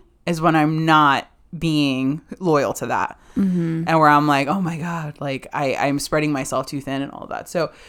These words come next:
Speaker 2: Mm-hmm.
Speaker 1: yeah, so when people take advantage of that, um, because people still do, I mean, it goes back to that saying of,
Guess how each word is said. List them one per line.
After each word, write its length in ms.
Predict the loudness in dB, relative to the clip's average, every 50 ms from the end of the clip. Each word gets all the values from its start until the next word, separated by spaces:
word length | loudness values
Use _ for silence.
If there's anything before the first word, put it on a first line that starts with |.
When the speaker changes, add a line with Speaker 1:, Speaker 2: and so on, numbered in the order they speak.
| -20 -14 -10
Speaker 2:
Mm-hmm. 360 | -10 -8 -8 -6 -8 -8 -4
Speaker 1:
yeah, 200 | 0 2 4 4 4
so 80 | 2
when 100 | 2 2
people 200 | 2 0 0 -2
take 180 | 0 0 0 0
advantage 340 | 0 -2 -2 -2 -2 -2 -2
of 60 | -2
that, 340 | 0 0 2 2 0 -2 _ _
um, 340 | -2 0 2 2 2 0 0
because 260 | -2 -2 -4 -4 -4
people 200 | -6 -4 -4 -4
still 220 | -4 -2 -2 -2 -2
do, 420 | 0 0 0 0 2 0 0 -2 -4 -8 _ _ -10
I 80 | -4 -2
mean, 140 | 0 0 0
it 40 | 0
goes 200 | 0 -2 0 0
back 180 | 0 -2 -2 0
to 80 | 0
that 160 | -2 0 0
saying 400 | -2 -2 0 0 2 2 2 2
of, 360 | 0 0 0 0 -2 -4 -8